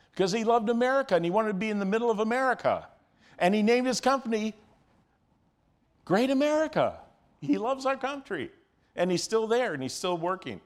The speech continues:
And his com-, company is, I just looked it up this week, they're still going and growing. When my son was there, there were about four hundred employees.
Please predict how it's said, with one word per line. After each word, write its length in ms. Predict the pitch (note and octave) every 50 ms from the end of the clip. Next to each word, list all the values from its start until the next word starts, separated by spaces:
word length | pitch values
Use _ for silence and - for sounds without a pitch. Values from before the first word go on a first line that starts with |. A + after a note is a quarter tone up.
| _ - _
And 100 | E3+ D#3+
his 140 | D#3+ C#3 -
com-, 240 | - - E3+ E3+ D#3 - - _ _ _ _ _
company 500 | - G3+ F#3+ F3+ - F#3 F3+ F3+ F3 F3+ F3 C#3+ C#3+
is, 320 | C#3 C3+ B2 - - - -
I 120 | - C3 D3
just 240 | D3+ F#3 E3+ -
looked 200 | - F#3+ - -
it 80 | F3+ F3
up 180 | F#3 F#3 F#3 -
this 200 | C#3+ - - -
week, 220 | A#2+ G#2+ F#2+ - - _ _ _ _ _
they're 180 | C3+ C#3+ C#3+ C3+
still 400 | - - - E3+ E3+ E3+ E3 D#3
going 540 | C#3+ A#2+ A2 C3+ D3 D#3+ E3+ F#3 F#3 F3
and 100 | E3+ D3+
growing. 480 | B2+ C3 E3 F3+ F#3 F3 C#3 G#2+ F2 D#2+ - _ _ _ _ _ _ _ _ _ _ - - -
When 120 | F3 E3+
my 140 | E3+ F3+ F3
son 320 | - - G#3+ G#3 A3+ A3 G#3
was 200 | E3+ C#3 - -
there, 320 | C#3 B2+ B2 C3+ C3 - - - _ -
there 100 | D#3 D3
were 80 | C#3+
about 300 | C#3 B2+ C3 C3+ C#3 -
four 340 | - - - G3 F#3+ F#3+ F#3+
hundred 360 | F3+ - F#3+ F3+ E3+ E3 D#3 C#3
employees. 880 | C3 A#2+ - D3+ D3+ D3 C#3+ C3 A2 F#2+ F2 F2 F2+ - - - -